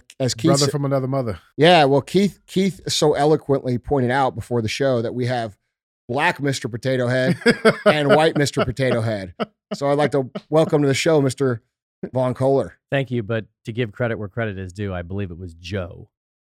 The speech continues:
Speaker 3: who
Speaker 1: Well, who,
Speaker 3: actually
Speaker 1: who made the joke?
Speaker 2: That was Keith.
Speaker 1: That was Keith.
Speaker 3: Oh, it was Keith. Oh, Keith, thanks. So I'm
Speaker 1: So
Speaker 3: Yukon, what am I,
Speaker 2: Typical.
Speaker 3: Yukon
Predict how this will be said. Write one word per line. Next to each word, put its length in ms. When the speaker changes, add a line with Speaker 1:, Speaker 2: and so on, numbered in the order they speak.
Speaker 3:
who 100
Speaker 1:
Well, 100
who, 40
Speaker 3:
actually 420
Speaker 1:
who 80
made 200
the 80
joke? 340
Speaker 2:
That 140
was 140
Keith. 160
Speaker 1:
That 80
was 140
Keith. 400
Speaker 3:
Oh, 160
it 20
was 140
Keith. 360
Oh, 160
Keith, 380
thanks. 320
So 80
I'm 40
Speaker 1:
So 140
Speaker 3:
Yukon, 480
what 120
am 100
I, 80
Speaker 2:
Typical. 100
Speaker 3:
Yukon 520